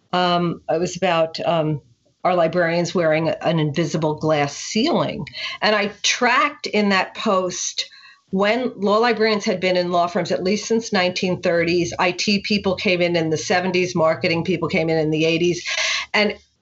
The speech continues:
everyone had leapfrogged over librarians to the C-suite. Why were librarians not recognized for so long? And so one of my passions, ongoing passions, is I want the next generation of librarians to have opportunities.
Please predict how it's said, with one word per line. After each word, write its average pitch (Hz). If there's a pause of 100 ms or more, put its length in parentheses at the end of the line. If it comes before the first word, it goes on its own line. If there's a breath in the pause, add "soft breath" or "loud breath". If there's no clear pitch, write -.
(100)
everyone 262
had 233
leapfrogged 202
over 180
librarians 170
to -
the 156
C-suite. -
Why 180
were 277
librarians 190
not 170 (140)
recognized 156
for 151
so 139
long? 104 (380 loud breath)
And 214
so 233
one 220
of 254
my 185
passions, 196
ongoing 220
passions, 160
is 185
I 190
want 233
the 220
next 185
generation 160
of 147
librarians 160
to 180
have 160 (800 loud breath)
opportunities. 180